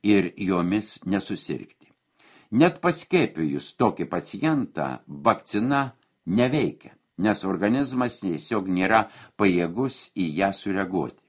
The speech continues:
Tokie pacientai gali būti gydomi įvairiai, nuo kaulų čiulpų transplantacijos, juose gaminamos imuninės ląstelės, iki specialių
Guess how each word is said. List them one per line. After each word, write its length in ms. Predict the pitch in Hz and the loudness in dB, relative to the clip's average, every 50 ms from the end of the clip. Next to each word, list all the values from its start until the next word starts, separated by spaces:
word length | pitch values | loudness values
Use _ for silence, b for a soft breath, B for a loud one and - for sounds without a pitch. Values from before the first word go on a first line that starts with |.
| _ _ _ _ _ b b b b b b b b | _ _ _ _ _ b b b b b b b b
Tokie 260 | - 131 110 - 196 196 | 0 2 4 4 4 4
pacientai 580 | 190 190 185 - - 123 101 95 - 98 90 87 | 2 0 -2 0 0 2 2 2 2 0 0 2
gali 280 | 87 123 151 160 160 | 4 4 4 4 2
būti 320 | 151 160 170 165 - 156 131 | 2 2 2 2 2 -2 -2
gydomi 480 | 110 110 117 110 135 131 131 135 135 | 0 0 0 2 2 2 2 2 2
įvairiai, 540 | 131 131 143 135 131 117 98 80 65 - - - _ _ _ _ _ _ _ - | 2 2 2 4 4 4 4 2 0 -4 -8 -14 _ _ _ _ _ _ _ 2
nuo 240 | 98 113 120 120 117 | 6 8 8 8 8
kaulų 440 | - 123 117 113 110 104 98 98 92 - | 8 8 8 8 8 6 4 2 0 -2
čiulpų 640 | - - - - 98 92 90 80 - - - 101 92 78 - - b b b b b b | -6 -10 -4 -2 -2 0 -2 -4 -6 -6 -2 0 0 0 -2 -6 b b b b b b
transplantacijos, 1600 | - 113 113 104 - - - - 87 82 80 78 - - 120 139 160 156 - - - 90 80 71 69 67 - - - - - - - | 0 2 2 2 0 -2 -6 -2 -2 0 0 -2 -2 2 2 2 2 2 -6 -12 -6 -4 -4 -4 -4 -6 -6 -8 -10 -12 -14 -14 -12
juose 540 | - 80 92 98 98 - - - 95 87 78 69 - B B B B B B | -8 -2 -2 -2 -2 -2 -2 -2 0 0 0 0 -4 B B B B B B
gaminamos 720 | - - 98 95 98 95 92 87 85 85 82 80 - - | -4 0 2 2 2 2 2 2 0 0 -2 -4 -4 -2
imuninės 560 | 95 90 87 82 82 80 82 87 90 92 - - | -2 0 0 0 0 0 -2 -2 -4 -4 -4 -4
ląstelės, 680 | 120 127 123 - - 143 147 147 147 147 143 135 - - | -4 -4 -4 -4 -2 0 2 2 2 0 -2 -4 -6 -4
iki 380 | 107 98 - - 98 87 78 - B B B B | -6 -4 -2 0 0 0 0 -4 B B B B
specialių 960 | B B - - - - 120 101 - - - 95 101 92 87 104 131 151 160 | B B -10 -6 0 0 0 0 0 -2 -2 0 0 0 0 0 2 4 4